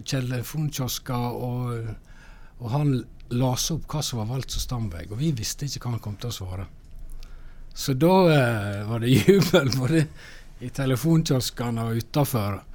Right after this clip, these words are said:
for at, eh, da var Kviven valgt. Og det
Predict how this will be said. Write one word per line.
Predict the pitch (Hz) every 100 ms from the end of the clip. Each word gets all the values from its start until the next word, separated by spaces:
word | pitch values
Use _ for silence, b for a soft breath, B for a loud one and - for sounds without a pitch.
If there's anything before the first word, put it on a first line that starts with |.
| b b b -
for | 113 123
at, | -
eh, | 113 104
da | 123 127
var | 123
Kviven | - 127 117 101
valgt. | 107 95 - 90
Og |
det | 101